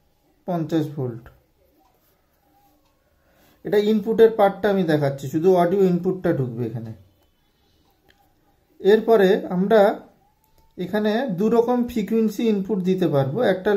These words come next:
লো ফ্রিকোয়েন্সি, একটা হাই ফ্রিকোয়েন্সি। তার জন্য কি করব? এখানে একটা পিএফ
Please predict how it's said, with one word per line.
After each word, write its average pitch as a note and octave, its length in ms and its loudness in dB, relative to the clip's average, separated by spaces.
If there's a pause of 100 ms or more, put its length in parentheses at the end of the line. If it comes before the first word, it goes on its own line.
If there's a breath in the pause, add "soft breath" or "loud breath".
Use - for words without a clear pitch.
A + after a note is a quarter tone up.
লো G3 100 6 (600 soft breath)
ফ্রিকোয়েন্সি, A3+ 460 -4
একটা G3+ 220 -2
হাই E3+ 200 0
ফ্রিকোয়েন্সি। D#3 460 -4 (120)
তার F#3 140 2 (100)
জন্য A3+ 160 0 (120)
কি G3+ 80 -8 (100)
করব? D3+ 200 0 (840 soft breath)
এখানে F#3 280 -2 (100)
একটা G3 200 -4 (180)
পিএফ F#3 340 2